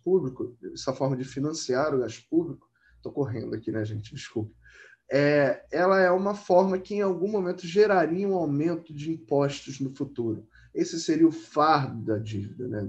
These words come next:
de certa forma. E, e que, o que o Calef se contrapõe é que, olha, na verdade,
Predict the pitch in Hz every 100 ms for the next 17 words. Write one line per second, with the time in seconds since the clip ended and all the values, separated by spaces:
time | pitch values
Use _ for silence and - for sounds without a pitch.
0 | 98 - 117 110 110 - 117 101 - _
1 | _ - - - - 131 143 147 143 139
2 | 135 120 139 147 - - 208 220 196 165
3 | - 185 202 196 175 - 190 190 - _
4 | - 202 202 220 220 202 220 220 254 208
5 | 160 175 247 202 143 123 147 196 170 123
6 | 110